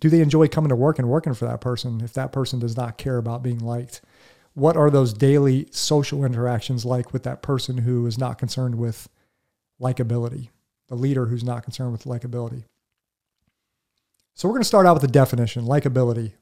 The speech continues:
We're gonna define likability. I took it from, uh, Merriam-Webster. Of a human who is pleasant, friendly, and easy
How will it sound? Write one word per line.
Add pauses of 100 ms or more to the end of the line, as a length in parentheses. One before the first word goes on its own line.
(140)
We're
gonna
define
likability.
I
took
it
from,
uh,
Merriam-Webster. (1700)
Of
a
human
who
is
pleasant,
friendly,
and
easy